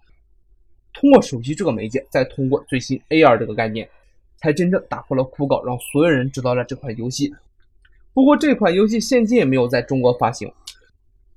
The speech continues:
可能本身这款游戏的发行商是日本，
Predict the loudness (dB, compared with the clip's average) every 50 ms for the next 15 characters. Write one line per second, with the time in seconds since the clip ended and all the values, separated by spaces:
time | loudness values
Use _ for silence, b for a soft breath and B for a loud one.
0 | _ _ _ -2 4 6 6 6 6 4 0 0 2 2 4 4 4 4 4 4
1 | 4 4 4 4 2 0 -2 -2 -4 -4 -4 -4 -4 -4 -2 0 0 2 2 0
2 | 0 0 0 0 0 0 0 -4 -8 -12 -10 -8 -4 -4 -4 -2 -2 -2 -4 -4